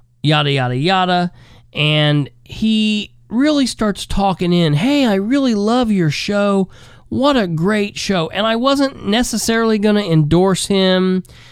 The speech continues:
I, you know, I wasn't sure about him as a candidate. And he really starts telling me how wonderful he thinks that I am, how wonderful he thinks the show is, and all of this. And then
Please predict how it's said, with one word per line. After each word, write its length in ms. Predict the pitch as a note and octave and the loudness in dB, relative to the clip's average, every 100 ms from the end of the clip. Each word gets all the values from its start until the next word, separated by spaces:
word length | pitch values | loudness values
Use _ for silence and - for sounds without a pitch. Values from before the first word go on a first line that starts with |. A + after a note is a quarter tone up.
| - - | -20 -6
I, 640 | C3+ C#3+ C#3+ D3 C#3 C3+ - E3 | -2 0 0 0 0 -4 -6 0
you 100 | D#3+ | 2
know, 140 | D#3 | 4
I 80 | D3 | 2
wasn't 400 | G3+ A3+ A3 F#3+ | 2 2 0 -2
sure 300 | - G#3 G3+ | -2 0 0
about 280 | F#3+ F3+ E3+ | 0 -2 -2
him 220 | F#3 F3+ | 0 0
as 160 | D#3 | -2
a 80 | B2+ | -4
candidate. 1040 | B2 - F#3+ F#3+ F#3 F#3 F3+ F3 F3 - - - - - _ _ _ | -6 -4 -2 -2 0 0 0 -2 -4 -8 -20 -20 -20 -20 _ _ _
And 400 | F3 F3 E3+ E3 - | -2 0 -2 -4 -8
he 220 | - F3+ | -6 -2
really 420 | E3+ A3 C4 B3 | 0 0 0 0
starts 380 | - A3 F#3 - | -2 -2 -4 -4
telling 380 | G3+ G3 F3+ E3 | -2 0 0 0
me 140 | C#3+ | 0
how 260 | C3+ E3 D3+ | 0 0 0
wonderful 680 | E3 A#3 A#3+ A3 G3+ G#3 | 0 0 0 0 0 2
he 120 | F#3 F#3 | 2 0
thinks 380 | - F#3 F3 | 0 0 0
that 160 | D3+ C#3+ | -2 0
I 180 | D#3 D#3+ | 0 2
am, 480 | D#3+ D#3+ D#3 D#3 D3 - - - | 2 2 2 0 -2 -10 -20 -4
how 180 | A#2 | -2
wonderful 560 | B2+ D#3+ G3+ G#3 F#3 F#3+ | 0 0 2 2 0 2
he 160 | F3 F3 | 2 2
thinks 340 | F3+ E3 - | 2 0 -2
the 140 | - | -4
show 540 | A#2+ - G3 F#3 F3+ E3+ | -4 -2 2 2 4 2
is, 640 | D#3+ D#3 D3+ D3 D3 - - - - - _ - | 2 2 2 0 -2 -8 -18 -20 -20 -20 _ -4
and 180 | D#3+ E3+ | 0 2
all 160 | D#3 | 2
of 140 | C#3+ C#3 | 2 2
this. 400 | B2+ A#2+ - - - - - - | 0 -2 -10 -12 -20 -20 -20 -8
And 240 | E3+ F#3 | -2 0
then 360 | G#3+ G#3 G#3 | 2 2 0